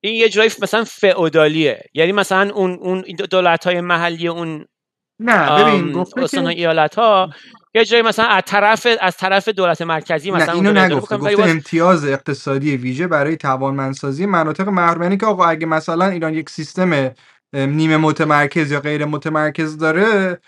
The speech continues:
Speaker 2: مثلاً بودجه‌ای که ما مثال به استان سیستان و بلوچستان اختصاص می‌دیم، بیشتر خواهد بود، برای اینکه اونجا منطقه‌ای هستش که کمتر دیولپ شده.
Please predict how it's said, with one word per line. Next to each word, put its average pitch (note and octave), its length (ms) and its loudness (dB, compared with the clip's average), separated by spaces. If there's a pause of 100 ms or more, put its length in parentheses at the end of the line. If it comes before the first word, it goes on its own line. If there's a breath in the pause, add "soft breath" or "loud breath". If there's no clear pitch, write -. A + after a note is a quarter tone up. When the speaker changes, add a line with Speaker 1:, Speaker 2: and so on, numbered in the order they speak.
(260 soft breath)
Speaker 2:
مثلاً G3 420 4
بودجه‌ای F#3+ 520 0
که F3+ 120 0
ما E3 300 -2
مثال E3 720 2
به D3 140 -2
استان D#3+ 460 0
سیستان D3 400 -4
و D3 40 -2
بلوچستان D3+ 580 -2
اختصاص D#3 480 -8
می‌دیم، A#3 420 -2 (420 soft breath)
بیشتر G#3+ 380 2
خواهد D#3+ 460 2
بود، D#3+ 160 -6
برای E3 160 4
اینکه F#3+ 160 -2
اونجا G3 440 -2
منطقه‌ای E3+ 520 -2
هستش G3 300 -4
که F#3+ 60 -12
کمتر E3+ 420 -2
دیولپ B2+ 380 -6
شده. A#2+ 380 -12